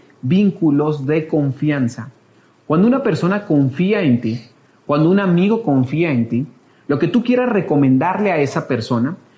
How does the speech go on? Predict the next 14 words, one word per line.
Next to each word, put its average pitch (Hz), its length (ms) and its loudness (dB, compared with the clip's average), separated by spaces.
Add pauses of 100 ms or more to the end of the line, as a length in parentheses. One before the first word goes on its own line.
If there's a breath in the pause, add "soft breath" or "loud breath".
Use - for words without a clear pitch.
(120 soft breath)
lo 156 100 0
que 160 100 0
tú 220 140 0
le 233 140 2
quieras 202 300 0
sugerir 170 520 0
a 180 100 0
esa 135 280 -4
persona, 131 400 -2
lo 143 180 2
va 143 100 0
a 151 60 -8
tomar 165 560 -4
como 180 520 0